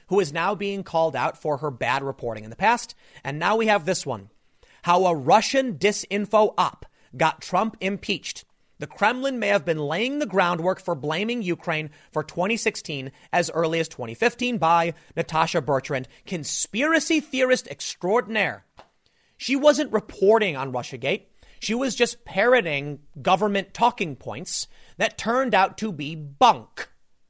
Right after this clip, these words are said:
And now it's likely that she's just pushing weird conspiracies,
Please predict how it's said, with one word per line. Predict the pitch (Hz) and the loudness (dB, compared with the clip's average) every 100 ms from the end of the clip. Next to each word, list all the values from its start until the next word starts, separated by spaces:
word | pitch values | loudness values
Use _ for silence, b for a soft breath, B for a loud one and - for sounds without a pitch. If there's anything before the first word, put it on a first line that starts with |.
| _ _ _ | _ _ _
And | 190 196 | -2 2
now | 226 247 | 4 4
it's | 214 175 | 4 2
likely | 226 - 190 190 | 2 2 0 -2
that | 180 - | -2 -2
she's | 220 - | -6 0
just | 220 - - | -2 -2 -2
pushing | 208 - 202 156 | -2 0 -4 -4
weird | 131 151 147 | -6 -6 -6
conspiracies, | 214 214 - 339 320 - 175 165 | -8 -8 -6 -4 -4 -6 -8 -8